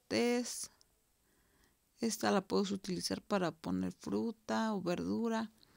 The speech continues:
Y acá abajo están estos cuatro diferentes diseños.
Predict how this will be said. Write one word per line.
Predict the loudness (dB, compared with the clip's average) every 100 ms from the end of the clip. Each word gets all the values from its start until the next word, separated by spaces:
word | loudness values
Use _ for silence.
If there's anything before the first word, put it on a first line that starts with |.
| _ _ -20 _ 6
Y | 8
acá | 10 10
abajo | 10 8 2
están | 4 4
estos | 4 0 -4
cuatro | 4 4 6 4
diferentes | 4 2 2 2 0 -4 0
diseños. | 0 2 2 2 -2